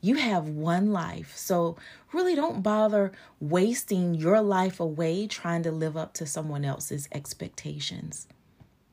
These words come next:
You can't be everybody's favorite, but you can be your own hero in your own story.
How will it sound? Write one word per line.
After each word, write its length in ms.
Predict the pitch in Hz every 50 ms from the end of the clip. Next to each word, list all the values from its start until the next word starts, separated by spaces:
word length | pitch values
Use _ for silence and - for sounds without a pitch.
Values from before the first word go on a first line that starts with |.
| _ - - -
You 160 | 165 208 226
can't 360 | 220 - - 214 202 - 165
be 200 | 175 190 190 - -
everybody's 680 | 165 165 160 170 165 165 160 151 151 151 147 143 -
favorite, 560 | - - 139 143 147 151 156 160 165 - - - _ _ _ _ _ _ _ _ _ _ _ _ _ _ _ _ _ _ _ _ _ _ _ _ _ _ _ _ _ _ _ _ -
but 240 | - 143 170 - 165
you 120 | 185 202
can 400 | 202 - - 190 180 175 180 185
be 320 | 180 180 180 175 170 175 175
your 260 | 156 147 156 170 - - 170
own 220 | 165 165 170 170
hero 720 | 160 143 - - 165 160 156 156 165 170 180 196 226 240 - _ _ _ _ _ _ _ _ _ _ _ _ _ _ _ _ _ _ _ -
in 180 | 190 175 175
your 280 | 165 170 175 175 175 -
own 380 | 175 170 165 165 165 165 165 156
story. 800 | - - - - 160 156 147 147 156 - - - - - 151